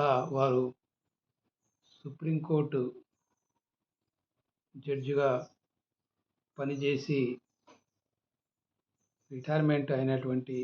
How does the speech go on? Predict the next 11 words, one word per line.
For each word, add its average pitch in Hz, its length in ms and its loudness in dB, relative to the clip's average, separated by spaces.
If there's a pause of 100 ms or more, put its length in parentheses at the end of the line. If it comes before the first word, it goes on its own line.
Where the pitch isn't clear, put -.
(220)
విషయం 147 340 0 (2000)
మాలాంటి 135 560 -2 (320)
న్యాయవాదులందరికీ 135 840 4
కూడా 131 300 2 (1300)
తెలుసు. 120 320 -14 (1600)
అయితే 147 220 0
మరి 175 320 8 (380)
ఇప్పుడు 175 320 0 (880)
వారు 147 380 4 (1800)
ఇండియా 175 420 10
కూటమి 170 580 6